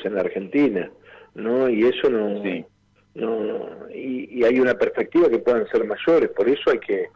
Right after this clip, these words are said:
Speaker 1: hay que parar eso, eso es fundamental, ¿no? Y por supuesto que la complicación, si no está la vacuna, es una complicación general para todos, para todas las actividades.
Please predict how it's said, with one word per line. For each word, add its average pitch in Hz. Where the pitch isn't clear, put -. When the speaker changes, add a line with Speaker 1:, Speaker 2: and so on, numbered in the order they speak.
Speaker 1:
hay 120
que 123
parar 123
eso, 175
eso 160
es -
fundamental, 117
¿no? 196
Y 151
por 156
supuesto -
que 139
la 123
complicación, 127
si 135
no 143
está 180
la 147
vacuna, 170
es -
una 139
complicación 127
general 117
para 107
todos, 143
para 107
todas 175
las -
actividades. 131